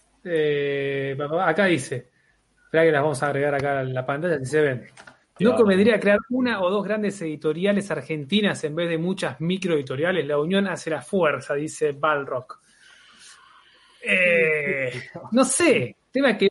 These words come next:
Speaker 1: podés, para mí podés tener la mejor editorial del mundo, que ponga toda la guita a Tinelli, que sea toda una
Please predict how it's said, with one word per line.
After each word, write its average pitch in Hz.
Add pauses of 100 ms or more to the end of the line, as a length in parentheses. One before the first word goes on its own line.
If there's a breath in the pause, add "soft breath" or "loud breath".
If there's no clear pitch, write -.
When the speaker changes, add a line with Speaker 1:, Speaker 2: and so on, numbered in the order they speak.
(120)
Speaker 1:
podés, 269
para 233
mí 311
podés 226
tener 226
la 175
mejor 175
editorial 196
del 185
mundo, 233
que 170
ponga 220
toda 226
la 190
guita 196
a 175
Tinelli, 190
que 170
sea 214
toda 214
una -